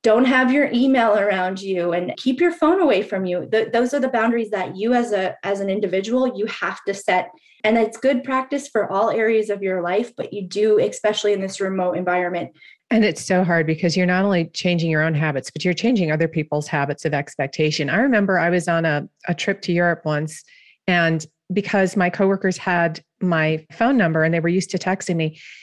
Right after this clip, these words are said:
Speaker 2: they texted me. I mean, I think, you know, they tried to be respectful, but at the same time they had questions and they were like, "Oh, I'll just shoot Sue a text. It's just a text. It's just really quick." But it,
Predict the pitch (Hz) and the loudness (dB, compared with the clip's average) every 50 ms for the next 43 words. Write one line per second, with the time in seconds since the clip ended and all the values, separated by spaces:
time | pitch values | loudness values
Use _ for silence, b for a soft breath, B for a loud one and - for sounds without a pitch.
0 | B B B B B _ - 269 330 330 - 269 302 320 - - - 240 190 160 | B B B B B _ -2 0 0 0 0 -2 -2 -2 -4 -4 -2 -2 0 0
1 | 165 156 156 - 185 202 220 220 220 226 269 240 226 - - b b b b b | 0 0 0 2 2 4 4 4 2 2 2 0 0 -2 -6 b b b b b
2 | b b b b _ _ _ _ _ _ _ _ _ _ _ _ _ - 226 240 | b b b b _ _ _ _ _ _ _ _ _ _ _ _ _ -2 2 4
3 | 226 220 202 214 220 214 - - 285 294 370 359 359 330 330 285 247 240 - - | 4 6 6 4 2 2 2 2 2 2 2 2 2 2 4 4 4 2 2 0
4 | - - 180 170 170 - - - 180 170 170 - 175 160 175 185 180 185 180 - | -2 -2 0 0 -2 -4 -4 0 0 2 2 0 0 0 2 2 2 2 2 0
5 | 190 180 - 196 190 185 185 - 196 190 185 180 175 165 180 175 - - - 262 | -2 -2 0 0 0 0 0 0 0 0 2 2 2 2 0 -2 -2 -2 0 0
6 | 262 - - 240 226 208 208 202 196 185 185 185 185 180 180 196 - 226 226 240 | 0 0 0 0 0 2 2 2 2 2 2 2 2 2 2 2 0 0 2 2
7 | 233 220 220 208 190 - - 214 202 - - - - 185 175 175 - - 175 165 | 2 2 2 2 2 2 2 0 0 0 0 0 0 2 2 0 0 0 0 0
8 | 180 - - 202 190 - - 294 269 - 233 208 - - 180 160 170 - - - | -2 -2 -4 -6 -4 -2 -2 -2 0 0 -2 -2 0 0 -2 -2 -2 -4 -4 -6
9 | 185 - 214 196 - - 196 185 175 175 175 - 170 156 156 - 214 208 208 208 | -4 -2 -2 -2 0 0 0 2 2 2 0 0 -2 -2 0 0 2 2 2 2
10 | 190 196 - | 0 -4 -6